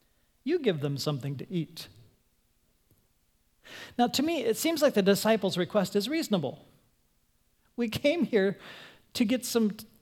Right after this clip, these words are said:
time out, to, to, to come to a solitary place, to escape the crowd. The crowd is bigger.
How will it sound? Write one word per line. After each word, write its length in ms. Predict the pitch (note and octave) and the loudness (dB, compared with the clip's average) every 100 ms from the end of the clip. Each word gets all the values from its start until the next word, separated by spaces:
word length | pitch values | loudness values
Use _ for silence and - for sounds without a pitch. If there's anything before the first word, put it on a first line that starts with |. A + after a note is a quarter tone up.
| - | -8
time 280 | - C#4 | -2 0
out, 340 | C#4+ D4+ A3+ - | 0 0 -2 -4
to, 180 | - G#3+ | -4 -2
to, 400 | G#3+ F#3+ - G3 | -4 -8 -8 -4
to 200 | B3 A#3+ | -2 -2
come 220 | - D4 | -2 -2
to 80 | D#4+ | 0
a 60 | D4 | 0
solitary 460 | - C4+ C4 B3+ | 2 2 2 0
place, 380 | A#3+ - D4+ F#3 | 0 2 0 0
to 200 | - A3+ | -2 -2
escape 500 | - - - C4+ C4 | -2 -4 -4 -4 -4
the 80 | - | -6
crowd. 340 | A3 C4+ D4 F#3+ - | -6 -4 -4 -4 -6
The 100 | A#3+ | -6
crowd 240 | - C4 | -4 -4
is 140 | C4+ - | -4 -6
bigger. 420 | A3 C#4 C4 | -6 -2 -2